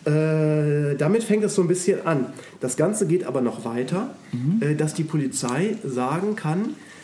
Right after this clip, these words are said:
Speaker 1: also da kommt dann, äh, kriegt man eine Akte und das erste
Speaker 2: Mhm.
Speaker 1: ist dann ein Vermerk, ein Polizeivermerk.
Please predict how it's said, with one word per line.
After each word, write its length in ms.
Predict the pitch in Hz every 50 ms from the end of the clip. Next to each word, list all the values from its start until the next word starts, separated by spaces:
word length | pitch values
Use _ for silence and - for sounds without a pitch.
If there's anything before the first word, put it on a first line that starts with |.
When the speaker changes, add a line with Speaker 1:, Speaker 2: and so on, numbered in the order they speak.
| - -
Speaker 1:
also 280 | - 135 135 127 151 147
da 140 | 147 143 139
kommt 260 | - 160 160 180 -
dann, 140 | 139 127 127 127 -
äh, 380 | 131 123 123 120 120 117 117 113
kriegt 260 | 113 - 147 147 -
man 160 | - 127 123 123
eine 240 | 120 120 - - -
Akte 320 | 123 147 147 - - 233
und 160 | 214 196 165 143
das 180 | 139 131 -
erste 400 | - - 131 143 151 107 117 147
Speaker 2:
Mhm. 60 | 165
Speaker 1:
ist 180 | 185 180 - -
dann 160 | 180 202 202 -
ein 120 | - 120 120
Vermerk, 520 | - - 123 117 113 113 151 190 190 -
ein 100 | 143 131
Polizeivermerk. 800 | - - 123 120 - - 127 127 - 170 165 175 185 226 233 -